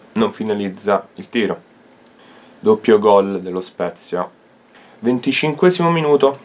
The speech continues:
angolo tirato sul portiere. Ventisettesimo minuto, tiro sul portiere. Ventottesimo minuto, cross sul portiere e contropiede Spezia. Trentesimo minuto,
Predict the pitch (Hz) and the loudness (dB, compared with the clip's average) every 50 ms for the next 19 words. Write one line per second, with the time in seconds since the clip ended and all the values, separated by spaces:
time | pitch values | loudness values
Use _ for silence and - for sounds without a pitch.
0 | - - - - - 113 120 120 113 117 113 113 107 113 107 107 104 107 107 - | -20 -20 -8 -2 0 0 0 2 0 0 0 0 -2 -2 -4 -2 -2 -2 -4 -4
1 | 107 101 - - 107 - - - 98 90 87 90 90 - - _ _ _ - - | -10 -6 -2 -2 -2 -2 0 0 2 2 2 0 -2 -4 -10 _ _ _ -20 -20
2 | - - - - - - - 120 123 120 135 127 - 139 131 - - 156 156 - | -20 -20 -20 -20 -20 -4 -2 -2 -2 -2 -4 2 2 2 2 2 -2 -4 -2 -2
3 | 156 151 147 151 147 139 120 104 101 95 98 98 - - _ _ _ _ _ _ | -2 -2 -2 0 0 2 2 2 2 4 2 0 0 -2 _ _ _ _ _ _
4 | _ _ - 151 160 147 143 143 143 143 127 - - 139 131 - - 101 87 87 | _ _ -4 -2 2 4 4 2 2 -2 -6 -2 -2 -2 -2 0 -2 0 2 2
5 | 85 85 85 - - _ - _ - - - - - - - - _ - 117 117 | 2 0 -2 -4 -12 _ -20 _ -20 -20 -20 -20 -20 -20 -20 -20 _ 4 4 4
6 | 117 113 139 143 139 - 165 165 160 156 156 151 143 143 139 127 113 110 104 98 | 6 6 4 4 4 2 0 0 0 0 -2 0 0 0 0 0 0 0 2 2
7 | 104 101 98 - - _ _ _ _ _ _ - - _ _ _ - _ - - | 2 0 -2 -4 -12 _ _ _ _ _ _ -20 -20 _ _ _ -20 _ -20 -18
8 | - - - 143 135 127 - - - 120 - 110 101 - - 101 98 - - 131 | -14 -2 2 4 4 4 4 0 -8 -8 -8 -8 -8 -6 -6 -8 -8 -4 -4 -2
9 | 135 139 143 139 139 - - 117 117 - - 120 113 110 - 113 107 101 101 98 | 0 0 2 0 0 -2 -2 -6 -6 -2 -2 -2 -2 0 0 0 2 2 2 2
10 | 92 90 - - - - 82 82 - - - - - _ - - _ _ _ _ | 2 0 -4 -6 -4 -4 -4 -4 -6 -14 -16 -18 -20 _ -20 -20 _ _ _ _
11 | _ _ - - _ _ _ - - - - - - - - - - - - - | _ _ -20 -20 _ _ _ -20 -20 -20 -20 -20 -20 -20 -20 -20 -20 -20 -20 -20
12 | - - - 151 160 165 165 170 165 165 160 160 151 147 147 135 117 98 92 92 | -20 -10 0 2 2 2 2 0 -4 -2 -2 -2 -2 -2 -2 -2 -2 -2 -4 -2
13 | 92 98 98 | -2 -2 -2